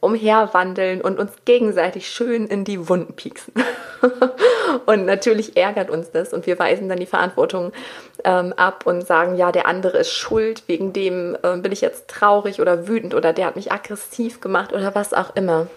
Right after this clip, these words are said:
Aber der Kern, der liegt immer, immer bei dir. Und wenn du das tief erkannt hast und annimmst, dann hast du so einen wertvollen Schlüssel, den dir keiner mehr nehmen kann.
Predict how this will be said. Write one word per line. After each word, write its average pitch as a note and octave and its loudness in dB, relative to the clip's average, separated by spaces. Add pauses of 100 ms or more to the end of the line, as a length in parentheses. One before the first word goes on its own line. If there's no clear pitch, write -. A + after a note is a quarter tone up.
(760)
Aber G3+ 2
der G3+ 0
Kern, F#3+ 0
der G3 0
liegt - -8
immer, B3 2
immer A3 2
bei G3 0
dir. F#3+ -2 (460)
Und F#3+ -2
wenn G#3+ 6
du G#3+ 4
das A3 2
tief B3+ -2
erkannt A3+ 0
hast F3+ -10
und - -2
annimmst, G#3 -2 (360)
dann F#3+ -2
hast G3+ -2
du G3 -2
so G#3+ 2
einen G3+ 2
wertvollen G3+ 0
Schlüssel, F#3+ -2
den F#3+ -2
dir F#3+ -2
keiner G3 0
mehr F#3 -2
nehmen F3+ -2
kann. E3+ -8